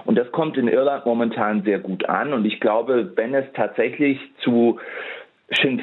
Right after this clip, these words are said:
Féin geführten Regierungen auf beiden Seiten der Grenze kommt, dann wird der Druck für ein vereintes Irland noch mal ganz, ganz stark zunehmen. Und das ist nicht unbedingt positiv, denn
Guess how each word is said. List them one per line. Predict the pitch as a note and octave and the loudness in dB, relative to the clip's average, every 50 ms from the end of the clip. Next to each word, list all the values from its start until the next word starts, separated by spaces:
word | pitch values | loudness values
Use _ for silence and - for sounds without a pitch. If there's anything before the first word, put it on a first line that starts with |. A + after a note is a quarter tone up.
| - | -2
Féin | - A#2+ B2+ D3 D#3 E3 D3+ | -2 0 0 0 -2 -2 0
geführten | C3+ C#3 B2+ - - D3+ E3 D#3+ - - | -2 -2 -2 0 2 2 2 2 0 -2
Regierungen | A2 B2 A#2+ A2 B2+ C#3+ D3 D3+ C3+ A#2+ | -2 -2 0 2 4 4 4 4 2 0
auf | - - G#2+ - - | 0 -2 -2 -2 -2
beiden | - G#2 A2+ C#3+ E3+ E3 D#3+ C#3 A2+ | -4 -2 0 -2 -2 0 -2 0 0
Seiten | A2+ A#2 A2 A2 - A2+ A2+ | 0 0 0 0 0 0 0
der | G#2+ G#2 | 0 2
Grenze | F#2+ G#2 G#2 A2 A#2+ A#2 - | 0 0 0 0 -2 -4 -4
kommt, | A#2+ B2 A#2+ G#2 G2+ | -2 -2 -2 0 0
dann | A2+ G#2+ A2 G#2 | 0 -2 0 0
wird | A#2+ C3+ C3+ D#3+ | 0 0 2 0
der | C3 | 0
Druck | A2 - - A#2 C#3+ E3 - - | 0 0 0 -2 -2 -2 -4 -6
für | - - - - | -4 -4 -2 -2
ein | - A2 | -4 -4
vereintes | - - - - G2 A2 A2+ C3 B2 - | -2 -2 -2 0 -2 -2 -2 -4 -6 -4
Irland | - - A#2 A#2+ A#2+ A2+ - | -2 0 0 0 0 -2 -2
noch | - A2+ A2 | -2 -2 -2
mal | A2+ A2 G2+ - - - | -2 -2 -4 -4 -4 -4
ganz, | G#2+ G#2+ B2+ B2 | -4 -4 -4 -4
ganz | - A#2 A2 G#2+ | -2 -2 0 0
stark | - - - G#2 F#2 F#2+ F#2+ - - - | 0 0 0 0 0 -2 -4 -6 -8 -2
zunehmen. | - A#2 A2+ A2 G2 F#2 F#2+ - - - - - - - - | 0 2 2 2 2 0 -2 -6 -6 -8 -10 -10 -10 -10 -6
Und | - - | -2 -2
das | C#3+ - F3 | -2 -2 -2
ist | F3+ F3+ | -2 0
nicht | F#3 F3 - E3+ | 0 0 2 0
unbedingt | - D3 D3+ C#3 D3+ C#3 C3 C3 B2 - | 0 0 0 0 0 0 0 0 0 0
positiv, | - C3+ C#3 B2+ C3 B2 - - G#2+ G2+ G2 F#2 - | 0 0 0 0 -2 -4 -2 0 2 2 2 2 0
denn | - A2+ G#2+ A2 G#2+ | 0 0 0 -2 -4